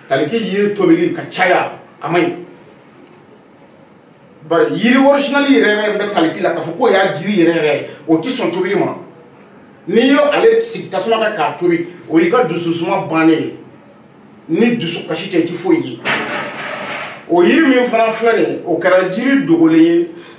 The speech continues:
parce que dɔnni ninnu fɛnw bi dogo fo ka tila ka taa tunu.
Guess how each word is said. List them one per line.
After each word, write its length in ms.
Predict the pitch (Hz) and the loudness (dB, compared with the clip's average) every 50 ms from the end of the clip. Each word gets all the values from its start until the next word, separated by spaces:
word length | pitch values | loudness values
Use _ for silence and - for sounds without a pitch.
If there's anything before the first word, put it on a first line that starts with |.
| - - | -8 -6
parce 180 | 170 170 - | -6 -4 -2
que 360 | 214 220 220 214 214 - - - - - - - - | 0 2 2 2 0 -4 -8 -12 -16 -20 -20 -18 -18
dɔnni 440 | 165 156 240 269 320 330 269 233 220 | -4 -2 2 4 4 4 4 4 2
ninnu 180 | 226 220 214 | 2 2 2
fɛnw 260 | 220 - 226 220 220 208 | 2 0 0 0 0 -2
bi 80 | 196 170 - | -4 -4 -2
dogo 260 | 156 160 160 160 160 | -2 0 2 2 0
fo 180 | 143 - 254 269 | 0 0 -2 -2
ka 80 | - - | -2 -2
tila 200 | 185 190 208 - | -2 -2 -2 -2
ka 120 | 151 139 | -4 -6
taa 260 | 147 151 156 160 - - | -4 -4 -4 -4 -4 -10
tunu. 320 | - 156 - - 123 117 | -10 -10 -8 -8 -10 -12